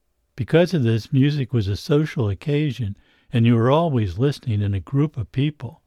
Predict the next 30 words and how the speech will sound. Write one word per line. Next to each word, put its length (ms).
Could 140
be 140
large, 400
it 60
could 160
be 120
small, 520
but 240
it 500
was 160
a 300
group 400
activity. 760
But 80
with 140
the 100
advent 460
of 80
recording, 760
it 120
became 400
possible 840
to 80
listen 360
to 80
a 40
recording 560
all 200
by 180
yourself. 800